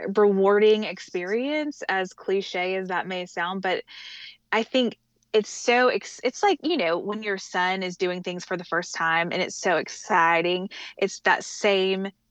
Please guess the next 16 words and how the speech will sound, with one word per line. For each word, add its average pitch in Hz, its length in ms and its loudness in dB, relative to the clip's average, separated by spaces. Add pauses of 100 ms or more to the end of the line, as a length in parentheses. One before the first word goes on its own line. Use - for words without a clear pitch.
feeling 214 460 -2
when 180 100 -2
these 185 220 -2
kids 185 280 -4
are 185 120 -2
getting 180 300 -4
to 180 100 -6
do 175 180 0
things 175 360 -4
that 170 120 -2
they've 175 160 -2
never 170 560 0
gotten 165 240 -2
to 185 140 -12
do 170 160 0
before, 180 640 2